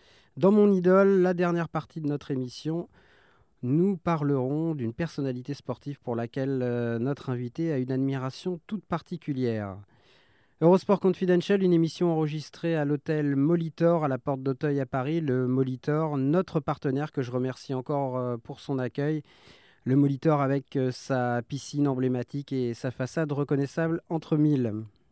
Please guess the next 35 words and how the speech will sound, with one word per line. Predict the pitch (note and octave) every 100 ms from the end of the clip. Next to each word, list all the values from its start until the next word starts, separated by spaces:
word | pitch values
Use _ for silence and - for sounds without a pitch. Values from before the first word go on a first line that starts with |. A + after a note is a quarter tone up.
| _ _ _ _ _ _ _ _
Allez, | - D3+
tout | -
de | F#3
suite, | F#3
je | E3+
vais |
vous | F3
présenter | E3+ E3+ E3 E3 E3+
notre | D#3+ D#3 -
invité | D#3+ D3+ D#3+
du | D#3 D3+
jour. | D3+ F3 D3
Après | C3+ - C#3+ C3+ C3+ B2+
Thierry | D#3+ D3 D3
Omeyer, | C#3 C3+ C3+ C3+ C#3
après | B2+ A#2 - B2+
Yannick | B2 B2+ C3+ C3
Borel | B2 C3+ C#3+ C#3 C3
et | A#2+
après | A#2+ - - B2+ A#2
Jackie | B2 C3 C#3+
Durand, | C3 C3 D#3+
c'est | - B2+ -
un | B2 A#2 A2+ A2
rugbyman | A2+ D#3+ E3+ E3 F3+ G#3
qui |
est | D3+
avec | C3+ B2+ F3
nous, |
un | D3 B2
ancien | C#3 C#3 - G3+
rugbyman, | F3 C#3 C3 D3 G#3 G#3+ - - _ _
tout | -
jeune | D3+ E3 D3+
retraité. | C#3+ - C#3+ - D3+ F3